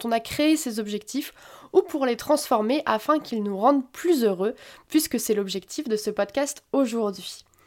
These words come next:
Souvent, quand on se fixe des objectifs, euh,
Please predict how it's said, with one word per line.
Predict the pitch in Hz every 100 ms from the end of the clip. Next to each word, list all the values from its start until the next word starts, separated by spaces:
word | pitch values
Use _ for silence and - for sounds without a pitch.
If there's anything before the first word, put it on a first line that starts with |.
| - - - - - -
Souvent, | - 320 311 330 392
quand | 370 247 262
on |
se | 254
fixe | 359 320
des | 269 240
objectifs, | 240 233 247 - 277 302 320 - -
euh, | 233 214 214 214